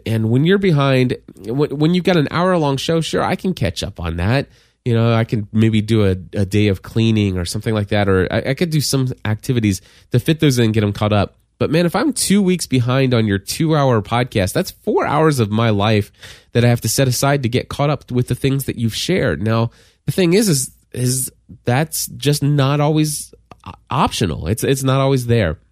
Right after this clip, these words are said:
So I think, honestly, if you're doing a weekly show, personally, I do not like them to be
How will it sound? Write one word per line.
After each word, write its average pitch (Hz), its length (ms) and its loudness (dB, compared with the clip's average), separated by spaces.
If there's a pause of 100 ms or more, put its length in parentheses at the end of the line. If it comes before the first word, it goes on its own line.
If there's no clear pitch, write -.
(520)
So 151 140 -2
I 226 120 2
think, 147 360 0 (280)
honestly, 139 600 2
if - 180 -2
you're 131 100 2
doing 160 360 2
a 123 100 4
weekly 117 380 0
show, 113 240 2
personally, 156 800 0
I 120 140 2
do 131 420 2
not 131 280 0
like 107 440 -2
them 98 300 0
to 107 120 -2
be 95 380 0